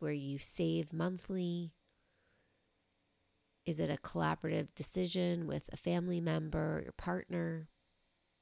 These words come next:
Is it coming from fear, restriction? Just take a moment and check in with yourself and notice.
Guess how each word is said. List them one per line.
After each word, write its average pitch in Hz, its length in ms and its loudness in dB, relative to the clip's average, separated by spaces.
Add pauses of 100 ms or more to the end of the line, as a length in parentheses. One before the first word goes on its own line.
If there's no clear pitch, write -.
(1400)
Is - 80 -6
it - 80 -6
coming 175 340 0
from 147 280 -4
fear, 165 920 0 (260)
restriction? 170 1080 -2 (2500)
Just - 160 -6
take - 200 0
a 302 60 4
moment 190 600 4
and 175 140 2
check - 220 0
in 190 80 2
with 202 160 0
yourself 160 520 -2
and 165 120 0
notice. 190 600 0